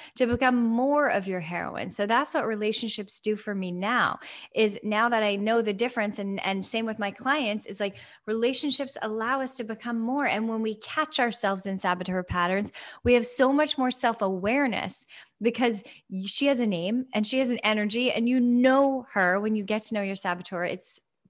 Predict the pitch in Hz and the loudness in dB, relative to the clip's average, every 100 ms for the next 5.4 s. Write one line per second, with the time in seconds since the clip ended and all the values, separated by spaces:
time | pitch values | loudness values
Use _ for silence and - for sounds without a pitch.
0 | - 254 226 - - - 208 208 202 190 | -6 -2 -2 -4 -8 -8 -4 -2 -2 -2
1 | 185 180 170 175 170 160 156 170 185 185 | -4 -4 -6 -6 -4 -4 -6 -6 -6 -6
2 | - - - - - 220 247 214 233 247 | -10 -16 -18 -20 -6 -2 0 0 2 2
3 | 233 226 254 254 208 190 202 214 - 208 | 2 2 2 2 2 0 -2 -2 2 2
4 | 208 233 226 247 220 185 190 190 208 196 | 2 -2 0 0 0 -2 -4 -4 -6 -4
5 | 247 226 202 226 | 0 2 0 -4